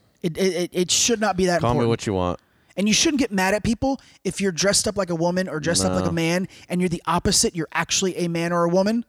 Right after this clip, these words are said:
Speaker 2: Yeah.
Speaker 1: You shouldn't get mad at people for misgendering you. I just go on base what I see. Correct me.
Speaker 2: Yeah,
Speaker 1: I'm
Speaker 2: hey,
Speaker 1: fine.
Speaker 2: sorry.
Speaker 1: But don't be a dick
Speaker 2: Cool.
Speaker 1: about
Speaker 2: Yeah.
Speaker 1: it. Don't be a fucking dick
Speaker 2: Yeah.
Speaker 1: about it.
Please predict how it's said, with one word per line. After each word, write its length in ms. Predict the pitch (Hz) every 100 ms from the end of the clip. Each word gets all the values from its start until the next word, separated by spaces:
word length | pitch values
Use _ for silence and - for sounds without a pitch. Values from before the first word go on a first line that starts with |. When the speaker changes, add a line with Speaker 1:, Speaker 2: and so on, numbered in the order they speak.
| _
Speaker 2:
Yeah. 320 | 95 90 87 -
Speaker 1:
You 80 |
shouldn't 260 | 202 - 240
get 80 | 202
mad 200 | 175 175
at 60 | 175
people 220 | 196 202
for 140 | -
misgendering 760 | 165 156 170 - 143 156 147 135
you. 140 | 127 - - - -
I 100 | 202
just 160 | 220
go 120 | 196 220
on 80 |
base 240 | 190 196 -
what 100 | 185
I 60 |
see. 400 | 175 - 175 247 - _ _ _ _ -
Correct 320 | - 302 -
me. 180 | 185 131 _ -
Speaker 2:
Yeah, 100 | 208
Speaker 1:
I'm 40 |
Speaker 2:
hey, 140 | 135 160
Speaker 1:
fine. 140 | -
Speaker 2:
sorry. 200 | 147 151 104
Speaker 1:
But 80 |
don't 120 | 254 349
be 100 | 285
a 20 |
dick 200 | 156 131
Speaker 2:
Cool. 100 | 127
Speaker 1:
about 220 | 165 139
Speaker 2:
Yeah. 180 | 120 90
Speaker 1:
it. 60 | 78 -
Don't 100 | 277
be 80 | 311
a 60 |
fucking 380 | - 254 - 185
dick 240 | 139 202
Speaker 2:
Yeah. 40 | 165
Speaker 1:
about 280 | 143 127
it. 120 | 110